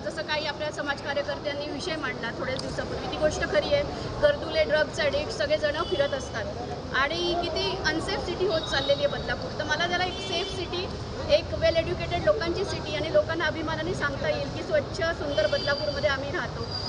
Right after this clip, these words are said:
अशी सिटी मला बनवायची आहे. म्हणूनच मला जर, मी, अ, सगळ्यांना आवाहन करते की प्लीज मला वोट करा. नक्कीच मी तुमची सगळ्यांची स्वप्न पूर्ण करेन आणि तुम्हाला, अ, आश्वासन देते की जर मी या पदावरती ब-, बसले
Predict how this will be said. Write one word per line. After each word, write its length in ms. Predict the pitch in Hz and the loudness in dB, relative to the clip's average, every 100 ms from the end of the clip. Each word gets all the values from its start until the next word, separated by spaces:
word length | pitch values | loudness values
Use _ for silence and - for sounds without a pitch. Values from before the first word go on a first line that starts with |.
| - | 0
अशी 200 | 277 320 | 0 2
सिटी 280 | 381 330 349 | 0 -2 -2
मला 200 | 320 311 | -2 0
बनवायची 480 | 294 262 262 254 269 | 0 0 -2 -2 -2
आहे. 180 | 240 240 | -4 -4
म्हणूनच 320 | - 320 330 | -4 -4 -2
मला 240 | 311 294 | 0 0
जर, 180 | 320 339 - - - - | 0 -2 -2 -6 -6 -2
मी, 180 | 349 359 | 0 2
अ, 340 | 320 311 302 | 4 4 4
सगळ्यांना 320 | 311 311 330 | 2 0 2
आवाहन 320 | 339 294 311 330 | 4 2 0 0
करते 280 | 330 370 | 0 -2
की 100 | 370 | -4
प्लीज 300 | 349 349 392 | -4 0 0
मला 360 | 339 339 330 339 - - | 2 2 2 0 -2 -4
वोट 160 | 311 370 | 0 0
करा. 380 | - 311 285 311 - - - - - - - | 0 2 4 2 -4 -10 -8 -10 -8 -8 -4
नक्कीच 380 | 311 - 403 370 | -4 -2 -2 0
मी 140 | 381 | 0
तुमची 320 | 370 320 370 | 0 -2 0
सगळ्यांची 480 | 370 302 349 180 202 | 0 0 2 2 0
स्वप्न 300 | 190 302 - | -2 -2 -2
पूर्ण 300 | 320 302 320 | -2 -2 0
करेन 280 | 311 294 294 | 2 2 2
आणि 120 | 302 | 0
तुम्हाला, 420 | - 311 320 349 - - - - | -4 -4 0 0 0 -6 -10 -4
अ, 380 | 254 269 262 269 | 2 4 4 2
आश्वासन 560 | 294 330 359 359 359 370 | 2 2 0 2 2 2
देते 340 | 330 302 330 262 - - - - - | 0 2 2 2 0 -12 -12 -12 -10
की 140 | 302 | -4
जर 180 | 339 370 | 0 2
मी 140 | 370 | 4
या 120 | 359 | 2
पदावरती 560 | 359 330 311 311 311 339 | 2 2 2 2 2 -2
ब-, 220 | 294 285 | 0 0
बसले 320 | 285 285 330 | 0 -2 0